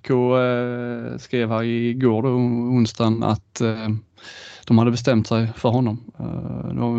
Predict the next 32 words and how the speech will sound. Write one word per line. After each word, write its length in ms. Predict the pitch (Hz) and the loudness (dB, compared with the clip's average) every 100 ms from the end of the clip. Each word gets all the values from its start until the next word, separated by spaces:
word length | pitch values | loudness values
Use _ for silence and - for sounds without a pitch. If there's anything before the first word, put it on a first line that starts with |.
| 120 | -2
ing-, 280 | 123 120 117 | 0 2 6
ingen 280 | 123 113 117 | 6 6 6
i 180 | 113 | 4
Kristianstad 460 | 110 120 123 113 104 | 2 2 2 2 0
som 120 | 107 | 0
vill, 320 | 107 107 107 | 0 0 -2
eh, 100 | 110 | -2
bekräfta 540 | 110 113 113 107 - 110 | -2 -2 0 -2 0 0
det, 60 | |
varken 520 | 110 110 110 110 113 113 | 2 -2 -2 -2 0 -2
Jesper 300 | 113 107 123 | -4 -4 -2
Larsson 340 | 110 104 113 | -2 -2 -2
eller, 280 | 110 110 104 - _ - - - - - - | 0 -2 -4 -10 _ -20 -20 -20 -20 -20 -4
eller 260 | 117 117 113 | 0 4 6
Jonas 460 | 117 117 117 113 | 6 6 6 4
Wille, 320 | 131 131 113 | 4 6 6
men, 380 | 113 127 131 123 | 6 4 6 4
eh, 920 | 123 123 120 120 117 117 113 113 113 | 4 4 2 2 2 2 2 0 0
allt 340 | 113 110 - - | -2 -2 -6 -4
talar 300 | 123 120 107 | 0 2 2
väl, 320 | 107 107 107 | 0 -2 -4
eh, 200 | 110 110 - - - - - | -4 -4 -8 -16 -20 -20 -2
för 440 | 170 127 117 127 127 | 2 2 2 -2 -2
det 240 | 131 107 | 0 0
nu. 560 | 123 104 98 120 120 - | 0 -4 -8 -8 -8 -8
Christian 280 | - 120 127 | -6 -2 0
Källing 340 | 117 131 120 | 0 2 2
gick 160 | 117 113 | 0 0
ut 240 | 131 117 | -2 -2
och 80 | 113 | -4
sa, 360 | 110 110 104 104 - - 107 | -2 -2 -2 -6 -12 -18 -14
eh, 400 | 104 - - | -12 -10 -10